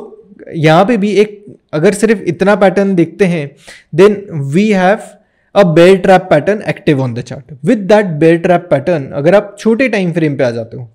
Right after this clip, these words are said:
so we have a double bottom sell, double top by a bear trap pattern, which eventually formed a turtle bullish pattern when the stock is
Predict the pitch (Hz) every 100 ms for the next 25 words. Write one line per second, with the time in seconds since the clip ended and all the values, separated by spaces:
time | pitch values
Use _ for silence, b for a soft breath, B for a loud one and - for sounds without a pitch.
0 | - 180 185 196 220 190 185 202 202 196
1 | 220 208 170 185 185 185 202 196 160 165
2 | 190 196 202 202 - 196 151 123 b b
3 | b 151 220 - - 156 180 190 233 254
4 | - 220 208 226 214 170 160 220 151 151
5 | 165 - 170 135 151 120 - b b b
6 | 143 190 254 - - 165 180 175 156 156
7 | 240